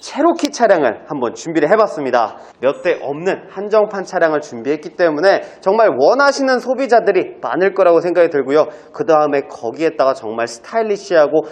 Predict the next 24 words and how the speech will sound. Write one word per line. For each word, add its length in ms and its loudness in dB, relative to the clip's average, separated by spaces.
거기에 400 0
또 80 0
추가적인 600 -2
옵션, 380 -8
정말 300 -12
빵빵한 520 -8
옵션까지 560 -2
들어가 280 2
있는 260 0
체로키 340 -2
차량 380 -4
한번 260 -4
준비를 340 0
해봤습니다. 640 0
바로 300 2
저희 180 2
메리트 380 0
있는 320 2
요 80 -2
차 180 -2
어때 220 -2
판매 360 0
금액부터 520 -2
설명드릴게요. 640 0